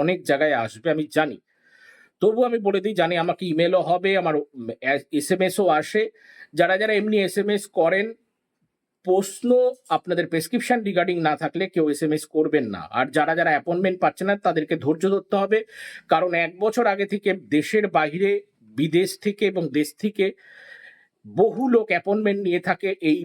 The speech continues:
পিতৃপক্ষ এবং নবরাত্রি এবং দীপাবলি পর্যন্ত। ওই জন্য সহজে সবার অ্যাপয়েন্টমেন্ট কিন্তু পাওয়া কিন্তু একটু টাফ হবে এই সময়, অ্যাভেলেবল পাবেন না। যাদের যদি কারো ক্যান্সেলেশন হয়ে থাকে, থাকে, তাহলে সেই জায়গায় হয়তো আমার ভলেন্টিয়ার্সের নাম অ্যাড করতে পারে,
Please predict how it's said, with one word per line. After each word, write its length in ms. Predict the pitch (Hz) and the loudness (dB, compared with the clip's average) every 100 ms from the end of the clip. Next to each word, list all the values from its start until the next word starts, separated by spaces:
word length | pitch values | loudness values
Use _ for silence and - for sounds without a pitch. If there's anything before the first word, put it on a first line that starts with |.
| 170 | -6
পিতৃপক্ষ 640 | 185 _ 240 233 214 - 220 214 - 156 | -6 _ 0 2 -2 0 0 0 -2 0
এবং 200 | 156 160 156 | 2 2 4
নবরাত্রি 460 | 156 170 190 185 185 | 2 2 0 0 -2
এবং 100 | 170 151 | 0 0
দীপাবলি 480 | 151 151 156 156 151 - | -2 0 0 2 -2 -2
পর্যন্ত। 400 | 131 117 120 104 113 | -6 -4 -4 -4 -4
ওই 60 | 131 | -2
জন্য 120 | 170 180 175 | 0 -2 -4
সহজে 360 | 170 208 214 226 | -2 0 0 -2
সবার 260 | 190 180 185 160 | -2 0 2 0
অ্যাপয়েন্টমেন্ট 500 | - 170 160 175 156 - | 0 -2 0 -2 -4 -10
কিন্তু 260 | 160 160 254 - 156 | -12 -10 -12 -8 -2
পাওয়া 280 | 143 151 165 175 | 0 2 0 -2
কিন্তু 240 | 175 165 214 | -10 -6 -4
একটু 140 | - 226 190 | -2 0 0
টাফ 200 | 170 165 | 0 0
হবে 140 | 156 127 101 | -2 -4 -6
এই 60 | - | -10
সময়, 240 | 87 78 _ _ _ _ _ _ | -16 -18 _ _ _ _ _ _
অ্যাভেলেবল 460 | 143 170 196 196 202 - | 0 2 0 0 -2 0
পাবেন 240 | 147 165 165 | 0 0 -2
না। 60 | 208 247 _ _ 139 | 0 -2 _ _ -2
যাদের 220 | 143 180 180 | 0 0 0
যদি 140 | 165 196 165 | -2 0 0
কারো 160 | 156 160 | 0 0
ক্যান্সেলেশন 520 | 151 170 208 185 202 180 | -4 -2 -2 -2 -2 -2
হয়ে 120 | 170 | -2
থাকে, 180 | 175 185 185 _ 143 | 0 -2 -4 _ -6
থাকে, 220 | 135 185 196 | -4 -2 0
তাহলে 200 | 143 143 - | 0 0 -2
সেই 140 | 190 175 | -4 0
জায়গায় 240 | 160 165 143 | 0 0 0
হয়তো 180 | 147 147 | 0 0
আমার 160 | 143 127 | -2 0
ভলেন্টিয়ার্সের 560 | 131 131 135 120 139 131 | -2 0 -2 -2 -2 0
নাম 100 | 117 117 | 0 0
অ্যাড 160 | 107 - - | -4 -4 -8
করতে 260 | 123 - 143 | -8 -4 0
পারে, 200 | 151 160 | 0 0